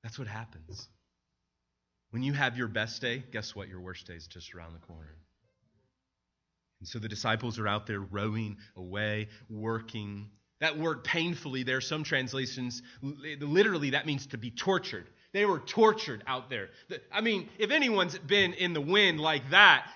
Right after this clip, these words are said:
you know, you know, j-, you be, it's torturous. Maybe driving or even ma-, maybe out on a boat, just torturous. Rowing away they were, emotionally drained, physically exhausted,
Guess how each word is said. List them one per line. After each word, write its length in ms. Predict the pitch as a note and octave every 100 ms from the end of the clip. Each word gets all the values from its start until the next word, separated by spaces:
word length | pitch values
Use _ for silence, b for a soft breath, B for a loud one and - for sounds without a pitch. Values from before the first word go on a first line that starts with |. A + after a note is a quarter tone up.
| B
you 100 | F3
know, 240 | D3+ D3
you 140 | D3+ E3+
know, 100 | D#3
j-, 160 | E3
you 120 | D#3+ E3
be, 160 | F#3+
it's 180 | E3 -
torturous. 800 | - C4 D4+ - C#3 F2+ - - _ _
Maybe 160 | - C3+
driving 640 | G#2+ C#3+ E3+ F#3 G3 G3+
or 80 | D#3+
even 220 | E3 D#3
ma-, 220 | D#3+ F3 F#3
maybe 220 | A#3 C#4+
out 120 | C4+
on 100 | C4+
a 60 | A3+
boat, 320 | G3+ B3+ - B
just 240 | B3 B3 -
torturous. 880 | A#3+ D4+ C#4+ - A#3 C#3+ G#2 - - _ _ _ _ _ _ _ _ _ _ _
Rowing 480 | G#2+ B2 G#3+ A#3+ A#3
away 340 | G#3+ G3+ G#3 F#3+
they 160 | F#3
were, 420 | F3 F3 E3+ C#3+ - b b b
emotionally 840 | D3 F3 A3 A#3 - A3 G#3 G3
drained, 560 | C#3+ D#3+ E3+ D#3+ C3+ A2+ -
physically 580 | A#3 A3 G#3 - G3+ F#3+
exhausted, 720 | D3 - G3 F3+ - - C#3+